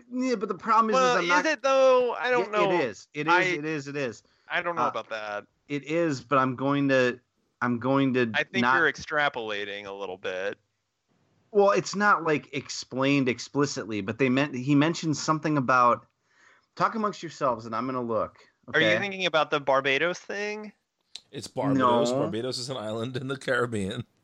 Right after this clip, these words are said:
Speaker 2: <laughs> Barbados. Barbados.
Speaker 1: No, no, no. Just keep talking about it. I'm gonna look for it. Hang on.
Speaker 3: Um, I, I,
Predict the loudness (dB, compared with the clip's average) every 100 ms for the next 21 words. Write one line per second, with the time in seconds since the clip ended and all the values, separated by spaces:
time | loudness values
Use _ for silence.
0 | _ _ -20 -10 -8 -2 -2 -2 -4 -2
1 | -6 -6 -16 -18 -6 -6 -4 0 2 4
2 | 4 4 0 -8 -8 -4 0 0 0 2
3 | 4 4 2 0 -2 -4 -8 -8 -4 -4
4 | -4 -4 -4 -2 -4 -6 -16 -20 _ _
5 | _ _ _ _ _ _ _ _ _ _
6 | _ _ _ _ _ _ _ _ _ _
7 | -14 -12 -12 -14 -16 _ _ _ _ _
8 | _ _ _ _ _ _ _ _ _ _
9 | _ _ _ _ _ -20 _ _ _ _
10 | -20 -16 -12